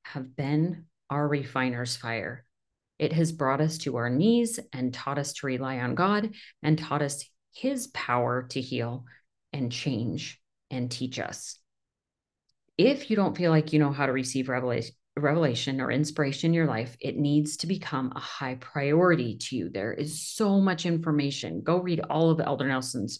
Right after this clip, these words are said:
or President Nelson's talks. He talks about it every single time he speaks, that we need to be able to hear him and that we can hear him and that he will speak to us. So this must become of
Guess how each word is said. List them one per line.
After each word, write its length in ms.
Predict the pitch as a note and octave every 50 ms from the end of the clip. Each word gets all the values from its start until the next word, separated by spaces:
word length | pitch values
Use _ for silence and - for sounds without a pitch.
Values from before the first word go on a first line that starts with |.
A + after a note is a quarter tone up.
| -
or 120 | C3 B2+ B2
President 400 | - - D3 D3 D3+ D#3+ D#3 B2+
Nelson's 380 | A#2+ B2+ B2 - E2+ B2+ B2+
talks. 380 | - - - - - - - - _ - - - - - - _ _ _ _
He 220 | - - - F3 E3+
talks 340 | E3+ D#3 C3+ B2+ - -
about 140 | D3 B2 A2+
it 160 | - - - -
every 600 | D#3 D#3 D3+ - C#3+ - D#3 D3+ D3 C#3+ D3 - - _ _ _ _ _ _ _
single 800 | - - - - - D3 D3 C#3+ C#3 C3+ C3 A#2+ B2+ B2 - - _ _ _ _ _ _ -
time 360 | - - - C3+ B2 B2 B2
he 160 | C3 - A#2
speaks, 680 | A2+ - - - - B2+ - - - - - - - - - _
that 100 | - -
we 100 | - C#3
need 140 | C#3+ C#3 C3
to 60 | C3+
be 100 | C#3+ D3
able 160 | C3 A2+ B2 A#2+
to 80 | A#2+
hear 420 | A#2+ A#2+ - - - E3 D#3 D3+ D3
him 320 | - C#3+ G#2+ D2+ E2+ - -
and 160 | - C3+ C3+
that 180 | C3 B2 - -
we 240 | - D3 C#3 B2+ C3
can 380 | - - - F3+ E3+ E3 D#3+
hear 260 | D#3 - C3+ A#2 A2 -
him 260 | C3 - - A#2+ G2
and 120 | A#2 C3
that 80 | B2+ -
he 180 | - - D3+
will 280 | D#3 D3+ E3+ F3+ E3+ E3
speak 280 | E3 - - C3+ - -
to 140 | - A#2
us. 180 | - - - - - - - - _ _
So 400 | - - F#3 E3+ D#3+ - D#3+ - - _ _ _ _ _ _ _ _ _ - C#3
this 180 | E3 D#3+ E3
must 360 | G3 F3+ F#3+ G3 - - C3+
become 480 | C3 D#3+ E3 - - E3+ D3+ D3 C#3+ D3
of 200 | - - D3